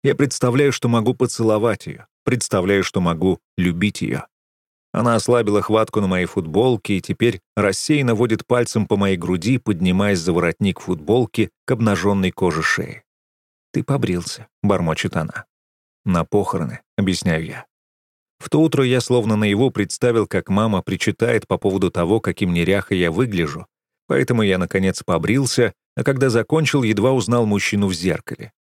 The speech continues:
За неделю, проведенную в больнице, мои щеки впали, а под глазами залегли темные круги печали, хотя мои волосы не пострадали, по крайней мере, хоть этого удалось избежать. Зенни прочищает горло и поднимает на меня взгляд.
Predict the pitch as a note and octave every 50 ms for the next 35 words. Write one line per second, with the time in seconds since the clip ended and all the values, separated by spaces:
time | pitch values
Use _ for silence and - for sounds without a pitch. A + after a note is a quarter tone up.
0 | _ - G2+ A2 A#2 A2 A2 G#2+ C#3 E3 D#3 G#2+ - - F#2+ F2 F2+ E2+ G#2 A#2+
1 | A#2+ G#2+ F#2+ F2+ E2 D#2+ F#2 F2+ F#2 G#2+ C3 C3+ - - - G2+ F#2 F2+ F2 -
2 | - - B2 A#2 - A#2+ G#2+ - - - F#2+ F2 E2 D2+ D2+ - _ _ _ _
3 | _ - B2 A#2+ B2 G#2 G2+ G2 G#2+ G#2+ F#2 F#2 A#2+ B2+ B2 A2 G2 F2+ G#2 G2
4 | G2 F2+ G2+ A2+ A2+ - - A#2+ A#2+ A#2 A2 G#2 G2 - - G#2+ G2 F2 F2 F2+
5 | - - F#2 - - - D#2+ D2 B1 B1+ - _ _ _ _ - D3 C#3+ - C3
6 | A#2 G#2+ G#2 G2 A2+ C#3+ C3 B2+ B2 - B2 A#2 A2 G#2 - G#2+ - - A2+ A2+
7 | A2+ - - A2 E2 - - _ _ _ _ _ - D3 B2 C#3 C3+ A#2+ A2 A2+
8 | A#2+ A2 G#2+ - - A#2+ G#2+ - - _ - C#3+ D#3 C3+ - F2 E2 D#2+ E2 D#2
9 | E2+ E2 E2+ E2 - G#2+ F2+ - F#2 F2 D#2 - D#2 - - - - _ _ _
10 | _ _ _ _ _ _ _ _ _ - G#2+ G2 C3 D#3+ D3 C3 A#2 - A2+ G#2
11 | - A2 - - B2 A2+ G#2 F2 F#2 G#2 C3+ C#3+ B2+ A#2 A2+ G#2+ - A2 F2+ F2+
12 | F#2+ F#2 F#2+ G2 F#2+ F2 - G2 F2 F2 E2+ E2+ D#2 D#2+ E2 D#2 D2+ C#2 C#2 -
13 | - -